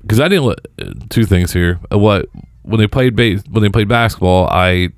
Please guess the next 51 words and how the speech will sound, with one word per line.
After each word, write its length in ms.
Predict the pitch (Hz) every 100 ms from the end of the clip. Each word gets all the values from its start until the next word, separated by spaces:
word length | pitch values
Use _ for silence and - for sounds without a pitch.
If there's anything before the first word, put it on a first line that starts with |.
| _
you 120 | - 95
know, 120 | 90
they 100 | 90
had 120 | 92
another 320 | 90 98 98
person 320 | 92 98 95
coach, 460 | 90 92 87 85 -
and 100 | 87
then 300 | 85 82 85 - - - - - _ _ _
she 180 | - 110
wasn't 300 | 104 101 95
able 320 | 90 90 87
to 500 | - 85 85 80 80 -
coach 340 | 104 87 -
all 140 | 85
the 80 | 82
time, 560 | - 98 95 87 80 82 - - - - - -
and 480 | 98 90 85 82 - - _
so 140 | -
she 160 | 92 95
asked 180 | 90 -
me 80 | 82
to 80 |
help, 300 | 80 101 85
and 100 | 92
that 60 | 90
was 100 | 85
the 80 | 90
first 220 | 92 87
time 160 | 87 85
I 60 |
coached. 580 | 78 110 87 53 - - - - - -
And 100 | 113
I 80 | 117
had 160 | 123
a 40 | 98
blast, 600 | 95 110 131 98 98 -
but 80 | 95
I 80 |
could 180 | 90 95
still 220 | - 101
see 180 | 95 104
myself 420 | 95 92 95 92
being 500 | 95 87 85 87 98
way 240 | 104 101 101
too 200 | 113 104
hard 280 | 98 92 87
on 100 | 85
the 60 |
two 180 | 80 87
boys, 520 | 73 57 - - -